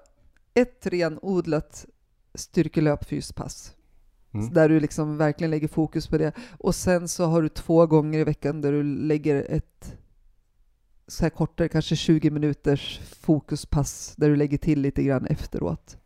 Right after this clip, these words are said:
Speaker 2: Just
Speaker 1: Och
Speaker 2: det.
Speaker 1: då kan det ju vara att man jobbar verkligen på sina svagheter på dem. Säg att du jobbar på att skapa en ny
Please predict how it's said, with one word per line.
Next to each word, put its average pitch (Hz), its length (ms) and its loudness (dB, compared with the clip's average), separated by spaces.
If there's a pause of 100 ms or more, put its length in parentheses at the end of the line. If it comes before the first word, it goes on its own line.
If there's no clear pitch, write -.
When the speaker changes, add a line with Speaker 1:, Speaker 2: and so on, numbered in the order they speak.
(340)
Speaker 2:
Just 107 180 -4
Speaker 1:
Och 196 100 8
Speaker 2:
det. 180 60 8
Speaker 1:
då 190 40 10
kan 254 180 8
det 269 60 6
ju 254 60 8
vara 180 180 8
att 160 80 4
man 170 120 2
jobbar 180 260 8
verkligen 175 240 4
på - 60 -2
sina 151 200 -2
svagheter 180 600 4
på 170 120 2
dem. 143 280 2 (400)
Säg 254 180 8
att 247 60 6
du 240 80 0
jobbar 185 180 6
på 165 180 2
att 160 400 2
skapa - 340 0
en 160 160 -4
ny 151 260 -2